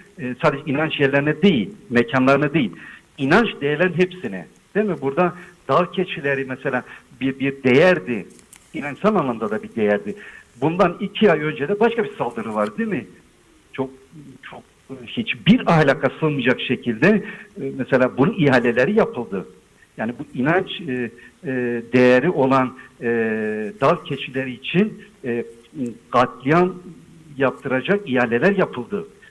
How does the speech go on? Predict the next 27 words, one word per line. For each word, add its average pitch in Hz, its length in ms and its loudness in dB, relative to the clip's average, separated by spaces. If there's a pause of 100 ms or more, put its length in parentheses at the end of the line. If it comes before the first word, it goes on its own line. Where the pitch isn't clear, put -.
Bu 156 60 -14
sadece 190 280 0
para 147 240 0
için 147 320 -6
değildi. 170 420 0 (560)
Bütün 214 260 0
bu 170 120 0
değerlerin 143 600 2 (280)
aslında 160 400 -2
toplumda 147 560 -2
bir 151 100 -4
moralsizliği, 139 680 0
toplumda 139 400 -2
bir - 80 -12
çöküntüyü, 139 580 -4
toplumda 139 460 2
bir, 160 140 0 (320)
e, 127 300 4 (100)
yılgınlığı 131 460 4
yaratmak 139 600 0
için 170 240 -2
de, 147 160 0 (280)
e, 139 40 -4
ya-, 127 340 -2
yapılan 117 460 0
şeylerdir. 107 680 0 (420)
Ama 160 180 0